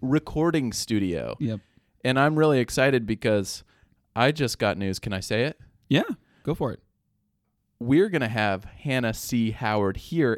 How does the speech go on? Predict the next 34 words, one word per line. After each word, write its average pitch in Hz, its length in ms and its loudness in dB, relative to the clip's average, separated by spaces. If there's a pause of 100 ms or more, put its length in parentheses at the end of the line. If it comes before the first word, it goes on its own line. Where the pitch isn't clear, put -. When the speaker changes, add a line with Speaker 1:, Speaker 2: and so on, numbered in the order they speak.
Speaker 1:
in 160 260 0
the 131 60 -2
Hannah 120 420 -4
C. 107 320 -4
Howard 101 500 -4
studio 104 680 2 (500)
within 120 360 0
the 101 80 0
month. 101 440 -2 (320)
Speaker 2:
Yeah. 110 280 -4 (260)
Yeah, 151 100 0
very, 196 280 4
very 160 200 2
exciting. 123 360 -4
The 131 60 0
most 147 380 -2
im-, 127 300 0 (340)
uh, 110 320 -10 (840)
the - 40 -2
most 147 180 2
famous 165 220 -2
person 120 560 -6
that 139 160 -2
either 147 200 2
of 139 60 -2
us 139 140 -4
know 131 420 -2
will 131 200 0
be 135 180 2
with 139 260 -2
us 120 380 -8 (160)
live 127 800 -4
in 147 240 2
studio. 82 640 -4